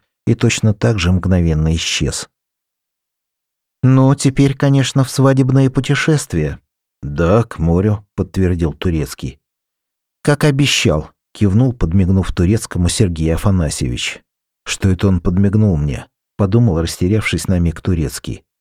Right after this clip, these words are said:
«Что значит, как обещал? Я Настеньке точно обещал, но он-то откуда это знает? Знает и подмигивает,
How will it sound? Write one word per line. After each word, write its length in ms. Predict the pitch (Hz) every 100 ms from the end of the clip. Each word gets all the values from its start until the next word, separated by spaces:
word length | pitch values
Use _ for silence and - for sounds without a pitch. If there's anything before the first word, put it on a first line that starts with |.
| _ _ -
«Что 260 | - 104
значит, 420 | 92 101 95 90
как 260 | - 92 -
обещал? 680 | 90 90 - - 71 - - _ _ _
Я 320 | - 95 104
Настеньке 600 | 101 104 98 - 101 -
точно 440 | 82 82 95 - 98
обещал, 680 | 92 80 - - 78 78 - _ -
но 300 | 90 107 104
он-то 220 | 107 101
откуда 380 | 78 - 82 80
это 200 | 73 80
знает? 560 | 78 90 80 69 - - _ _ _ _ -
Знает 500 | 80 92 101 104 98
и 60 |
подмигивает, 880 | 95 95 90 98 113 80 71 65 -